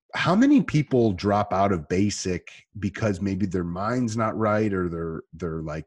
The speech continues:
they didn't know what they were signing up for? Like, I mean, you're talking about it now, but I wanna go back to, like, I'm just personally curious, when you were there in the moment, were you like,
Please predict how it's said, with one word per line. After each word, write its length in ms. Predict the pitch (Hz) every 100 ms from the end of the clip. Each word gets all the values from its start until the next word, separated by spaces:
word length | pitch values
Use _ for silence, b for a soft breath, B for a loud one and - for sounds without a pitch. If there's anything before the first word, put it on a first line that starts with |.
| _ -
they 180 | 98
didn't 320 | 85 95 87 80
know 120 | 95
what 160 | 85
they 80 | 90
were 80 | 80
signing 400 | - 87 82 90
up 220 | 113 -
for? 340 | 127 120 117 113
Like, 220 | 101 92 - B B B B 131
I 40 |
mean, 200 | 139 123
you're 140 | 139
talking 580 | 165 - 156 190 190 170
about 320 | 120 98 95
it 100 | 90 87
now, 400 | 92 92 73 78
but 100 | 95 -
I 100 | 143
wanna 240 | 160 151
go 160 | 120 98
back 320 | 95 90 -
to, 220 | 101 92 -
like, 160 | 95 85
I'm 320 | 120 156 123
just 200 | 107 104 -
personally 460 | 98 98 - 87
curious, 420 | 82 - 87 82 -
when 160 | 90 90
you 360 | 92 117 175
were 160 | 156 107
there 420 | 90 78 76 - -
in 160 | 127
the 80 | 123
moment, 400 | 107 92 92 92
were 80 | 104
you 180 | 110 107
like, 240 | 98